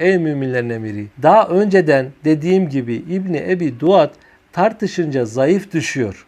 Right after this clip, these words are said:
Yenilen taraf oluyor demiştim ben sana. Bunun iddia ettiği gibi biz bu sözü biliyoruz fakat onu açıklamaktan geri duramıyoruz. Fakat Resulullah sallallahu aleyhi ve sellem, Ebu Bekir, Ömer, Osman, Ali bu sözü biliyorlardı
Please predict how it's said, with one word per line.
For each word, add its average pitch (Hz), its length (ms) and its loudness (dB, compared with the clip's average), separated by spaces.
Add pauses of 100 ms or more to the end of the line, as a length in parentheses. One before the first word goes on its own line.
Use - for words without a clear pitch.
(140)
Yenilen 180 540 4
taraf 185 340 4
oluyor 165 380 4
demiştim 175 520 0
ben 127 120 0
sana. 101 300 -8 (300)
Bunun 208 400 4
iddia 196 420 4
ettiği 202 440 4
gibi 165 380 2
biz 196 280 2
bu 240 100 -2
sözü 190 380 0
biliyoruz 208 720 4
fakat 175 400 4
onu 185 220 0
açıklamaktan 160 840 0
geri 160 280 0
duramıyoruz. 180 800 4
Fakat 196 400 4
Resulullah 190 440 2
sallallahu 196 560 4
aleyhi 202 220 4
ve 185 60 2
sellem, 202 420 2 (280)
Ebu 165 200 0
Bekir, 165 440 0 (100)
Ömer, 170 460 4
Osman, 170 480 0
Ali 247 420 4
bu 214 140 2
sözü 180 400 2
biliyorlardı 277 800 4